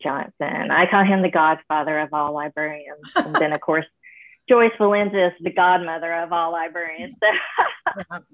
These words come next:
Speaker 2: two awesome people. So, uh, new people, um, if you'll look those names up online, and, and we'll put, show 'em, put some links in the show notes too for you so that you can find out a little bit more about 'em. But they're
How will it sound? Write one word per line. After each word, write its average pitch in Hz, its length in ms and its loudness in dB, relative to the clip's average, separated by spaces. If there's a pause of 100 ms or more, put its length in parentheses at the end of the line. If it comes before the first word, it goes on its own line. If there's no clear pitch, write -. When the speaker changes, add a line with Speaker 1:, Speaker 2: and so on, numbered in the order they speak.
(180)
Speaker 2:
two 247 300 -6
awesome 202 320 -4
people. 190 300 -10
So, 185 300 -6
uh, 208 40 -12
new 214 260 -6
people, 269 480 -6 (420)
um, 160 340 -4 (260)
if 185 160 -12
you'll 214 160 -4
look 220 180 -6
those 202 220 -4
names 196 260 -4
up 196 160 -4
online, 180 580 -2
and, 156 120 -8
and 165 200 -10
we'll 175 140 -4
put, 175 180 -14
show 202 220 -4
'em, 180 300 -8 (100)
put - 220 -10
some 196 160 -8
links 190 200 -8
in 180 80 -6
the 165 80 -6
show 175 200 -6
notes - 280 -12
too 170 140 -10
for 160 180 -14
you 160 100 -12
so 175 120 -14
that 175 220 -12
you 180 80 -8
can 175 160 -12
find 170 240 -8
out 160 160 -8
a - 20 -12
little 175 140 -8
bit 170 120 -10
more 175 140 -8
about 165 220 -8
'em. 175 100 -8
But 185 140 -12
they're 185 260 -12